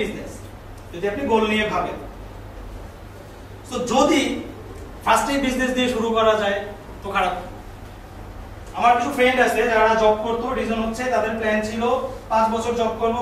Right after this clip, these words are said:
পাঁচ বছর job করে অনেক টাকা জমাবো, তারপরে জবকে টাটা বাই বাই বলে business করবো। তারা আজও পারে নাই। আমার মনে হয় আমার বাবারও এমন কিছু friend ছিল, তারা হয়তো এক সময়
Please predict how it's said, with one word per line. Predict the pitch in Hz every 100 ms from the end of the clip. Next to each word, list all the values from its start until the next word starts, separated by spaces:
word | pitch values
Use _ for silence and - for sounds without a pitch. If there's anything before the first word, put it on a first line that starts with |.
| 233
পাঁচ | 214 220
বছর | 220 208
job | 208 208
করে | 214 208
অনেক | 208 214
টাকা | 214 220 214 - 202
জমাবো, | 202 214 214 269 285 - - - -
তারপরে | 214 214 233 226 208
জবকে | 214 214 233
টাটা | 220 214 214
বাই | 214 208
বাই | 202 208
বলে | 220 285 - - - - - - - - - - - - - -
business | 196 185 -
করবো। | - - - - - - - - -
তারা | 214 220 220
আজও | 214 220 214
পারে | - -
নাই। | - - - 185
আমার | 214
মনে | 226 233
হয় | 240
আমার | 240 214
বাবারও | 240 254 269
এমন | 262 254
কিছু | 247 226
friend | 226 220 220
ছিল, | 214 220
তারা | 202 202
হয়তো | 202 202 190
এক | 190
সময় | 190